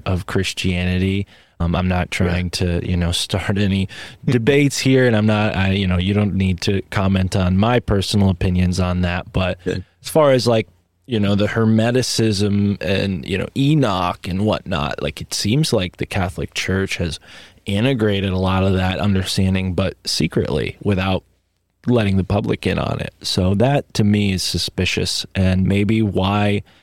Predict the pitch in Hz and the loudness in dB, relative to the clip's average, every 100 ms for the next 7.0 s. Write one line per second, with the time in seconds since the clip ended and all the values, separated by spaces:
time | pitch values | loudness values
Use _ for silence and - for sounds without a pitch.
0 | _ - 101 - 113 110 - - - 113 | _ -4 -4 -2 -2 -2 -4 -14 -6 0
1 | 110 107 107 107 101 - - _ - 104 | 2 2 4 2 0 -10 -20 _ -2 0
2 | 92 95 101 - 104 110 - 117 117 117 | 2 0 -2 -4 -4 -2 -2 0 2 2
3 | 110 110 110 110 - _ _ - - 123 | 2 0 0 -4 -8 _ _ -6 0 2
4 | 123 123 110 98 98 110 107 107 98 104 | 2 2 2 2 0 0 0 2 2 0
5 | 107 - 101 95 101 95 98 - 98 90 | -2 -4 -4 -2 -2 -2 -2 0 0 0
6 | 113 135 123 101 - - 95 92 92 | -2 0 -2 -4 -4 -2 0 0 -2